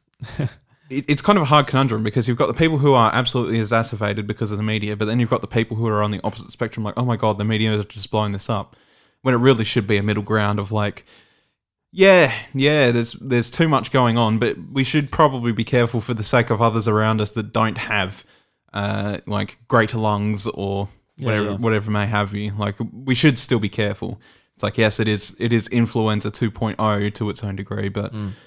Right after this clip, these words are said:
Speaker 2: uh, yeah, be mindful of others, people, and that's kind of like the
Speaker 1: Just at the stage we're at, it's a very good idea just to wash your hands a lot. Make
Speaker 2: Yeah.
Speaker 1: sure you have a good scrub in the shower. Visit the shops as least as possible.
Speaker 2: Yeah, yeah, that's
Speaker 1: Get
Speaker 2: right.
Speaker 1: the essentials.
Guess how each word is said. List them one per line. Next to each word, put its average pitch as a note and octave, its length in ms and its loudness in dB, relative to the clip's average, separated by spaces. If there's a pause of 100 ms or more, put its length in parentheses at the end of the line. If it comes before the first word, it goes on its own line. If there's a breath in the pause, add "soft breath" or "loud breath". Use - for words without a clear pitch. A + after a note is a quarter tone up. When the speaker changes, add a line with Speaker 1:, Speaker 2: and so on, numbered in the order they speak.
(140 loud breath)
Speaker 2:
uh, G2+ 400 0 (120)
yeah, G2+ 180 -4
be A2+ 160 2
mindful G#2+ 420 2
of G2 80 -4
others, G2+ 300 -4
people, G2+ 340 -8
and G#2 80 -4
that's G2+ 200 -10
kind G#2 240 -6
of G2+ 160 -10
like G#2 300 -12
the G2+ 220 -8 (120)
Speaker 1:
Just A2+ 200 -12
at C3+ 100 0
the C3 80 -6
stage A2+ 300 2
we're G#2 100 2
at, G2 240 0
it's - 160 -10
a G#2+ 60 -2
very A#2 240 4
good A2 100 2
idea G2+ 280 2
just - 260 -8
to A2 80 -8
wash G#2+ 280 0
your A#2+ 80 -2
hands G#2 220 -2
a G2+ 60 0
lot. F#2+ 320 0 (580)
Make C3+ 120 2
Speaker 2:
Yeah. C3+ 100 6
Speaker 1:
sure A#2 80 6
you G#2+ 80 4
have G#2+ 180 4
a G2+ 60 0
good C3 200 2
scrub B2+ 360 4
in A#2+ 60 0
the A#2 80 0
shower. G#2 460 4
Visit A#2+ 360 0
the A2+ 80 -4
shops - 420 2
as A2 240 -6
least A#2+ 260 -2
as A2 120 -8
possible. A2 500 0
Speaker 2:
Yeah, D3 280 0 (120)
yeah, A#2 300 -2
that's G#2+ 100 -4
Speaker 1:
Get A#2+ 120 0
Speaker 2:
right. A#2+ 80 2
Speaker 1:
the A#2 40 4
essentials. A2 540 0